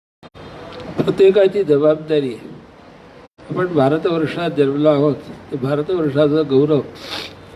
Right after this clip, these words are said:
सुरक्षित ठेवण्याचं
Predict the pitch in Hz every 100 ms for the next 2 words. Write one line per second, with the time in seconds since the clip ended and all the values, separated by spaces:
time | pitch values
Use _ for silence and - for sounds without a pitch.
0 | - - - - - - - - - -
1 | 143 196 190 196 220 202 139 135 127 120
2 | 131